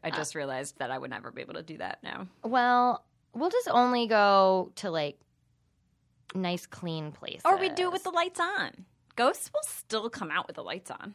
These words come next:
Speaker 2: Yeah, for us they will.
Speaker 1: Yeah, they always do.
Speaker 2: 'Cause, <laughs> 'cause you showered. <laughs>
Speaker 1: Yeah. <laughs>
Speaker 2: Um, all right, so they show up and they meet Paul, who's the director of education.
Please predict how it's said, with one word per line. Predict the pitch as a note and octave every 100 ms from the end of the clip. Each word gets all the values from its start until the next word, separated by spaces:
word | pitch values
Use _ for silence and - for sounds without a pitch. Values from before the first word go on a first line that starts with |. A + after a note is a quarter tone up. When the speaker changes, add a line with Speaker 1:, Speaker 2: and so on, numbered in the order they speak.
| -
Speaker 2:
Yeah, | A#3+
for | - -
us | E3 G3
they | D#3
will. | G#2+ - - E3+
Speaker 1:
Yeah, | D#3+ C4
they | A3+ E3
always | F#3 G3+
do. | F3 B3+ C4+ C4+
Speaker 2:
'Cause, | - F#3+ E3+ - - -
<laughs> | F3 _ -
'cause | G#3 F#3
you | F#3+
showered. | - A3 - - - -
<laughs> | C4+
Speaker 1:
Yeah. | B3 C#4+ D4 C4+
<laughs> | B3+ - E4 - E4+ F4+ - F#4 - -
Speaker 2:
Um, | A3+ A3 A3 A3 A3 A3 - _ -
all | A3
right, | F#3 -
so | - D#4+ A#3+ F3 G3
they | G#3
show | - C4+ F4
up | G#3 G3+ G3+
and | G3
they | F#3+ G3
meet | A3 -
Paul, | - A3 E3 D3 F#3
who's | F#3
the | E3+
director | E3+ D#3+ - E3+
of |
education. | - - D#3 - - G2+ F#2+ -